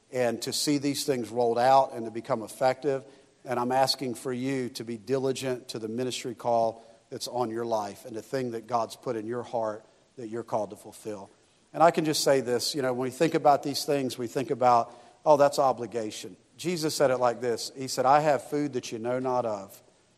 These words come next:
and that's to do the will of my Father." And you will never be satisfied until you're doing the thing that God gave you, gave you life to go and do. And there's something so gratifying to it. There's always a cross that's associated with it.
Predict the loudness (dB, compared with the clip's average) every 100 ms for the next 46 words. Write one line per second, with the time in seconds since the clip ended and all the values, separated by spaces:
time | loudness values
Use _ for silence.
0 | _ -8 0 0 0 -6 -6 -4 -2 -2
1 | -2 -4 -4 -4 -6 -10 -16 _ _ _
2 | _ _ -4 -2 -2 -4 0 0 2 0
3 | 0 -2 -4 -4 -2 -2 -4 -6 -10 -10
4 | -14 -18 _ -10 -6 -4 -4 -8 -6 -4
5 | -4 -6 -10 -8 -8 -8 -10 -14 -12 -12
6 | -4 -2 -2 -8 _ _ _ _ _ _
7 | _ _ -4 -4 -2 -8 -14 -16 -6 -6
8 | -4 -8 -2 -2 -2 -6 -16 -20 -12 -8
9 | -4 -4 -8 -10 -12 -14 -20 _ _ _
10 | _ _ -8 -6 -6 0 2 2 -2 -6
11 | 0 0 2 2 2 0 -4 -6 -6 -12
12 | -10 0 4 6 4 0 0 4 4 4
13 | -2 -8 -8 -4 -4 -4 -6 -6 -6 -6
14 | -4 -6